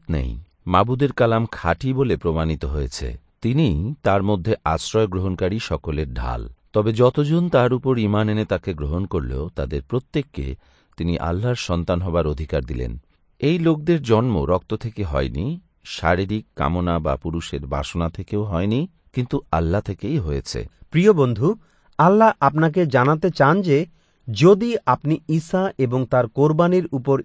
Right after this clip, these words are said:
Speaker 2: ঈমান এনে আল্লাহর সন্তান হন, তাহলে আপনি কখনো ধ্বংস হবেন না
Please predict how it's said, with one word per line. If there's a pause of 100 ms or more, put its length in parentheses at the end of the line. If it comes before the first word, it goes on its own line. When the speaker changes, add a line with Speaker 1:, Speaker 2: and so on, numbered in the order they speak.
Speaker 2:
ঈমান (100)
এনে (500)
আল্লাহর
সন্তান
হন, (420)
তাহলে
আপনি
কখনো
ধ্বংস
হবেন
না